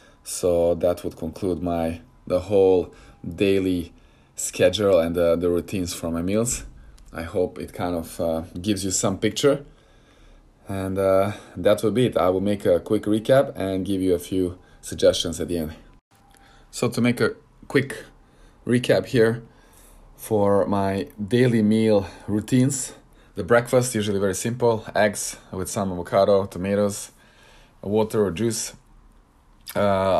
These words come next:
after, after breakfast, there is a s-, first snack, snack one. It includes some coffee from the bottle, like latte, and some banana and sport drinks and water, <clears throat> because this is the time when I start trainings. For lunch is some, uh,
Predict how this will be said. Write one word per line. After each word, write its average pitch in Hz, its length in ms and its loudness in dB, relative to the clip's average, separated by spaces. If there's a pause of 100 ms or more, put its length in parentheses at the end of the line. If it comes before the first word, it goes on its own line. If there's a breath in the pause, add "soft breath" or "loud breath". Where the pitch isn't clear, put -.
after, 104 420 -2
after 98 180 -2
breakfast, 117 460 0
there 104 140 0
is 95 160 -4
a 95 40 -2
s-, - 440 -6
first 131 240 0
snack, 127 420 0
snack 107 320 -6
one. 120 340 0 (580 loud breath)
It 104 180 -6
includes 104 340 -2
some 101 280 -4 (100)
coffee 104 320 0
from 98 220 -6
the 90 40 -6
bottle, 107 340 4
like 85 360 -2
latte, 107 480 0 (680 loud breath)
and 90 260 -4
some 98 260 -4
banana 104 400 0
and 92 180 -2
sport 107 300 2
drinks 113 600 0
and 85 180 -6
water, 101 420 0 (140)
<clears throat> - 180 -8
because 101 260 -2
this 92 160 -6
is 98 80 -2
the 95 80 -2
time 95 220 0
when 90 100 0
I 90 120 -2
start 90 260 -4
trainings. 107 420 -2
For 95 160 -2
lunch 123 360 2
is 98 180 -4
some, 98 320 -2 (1040 soft breath)
uh, 90 360 -4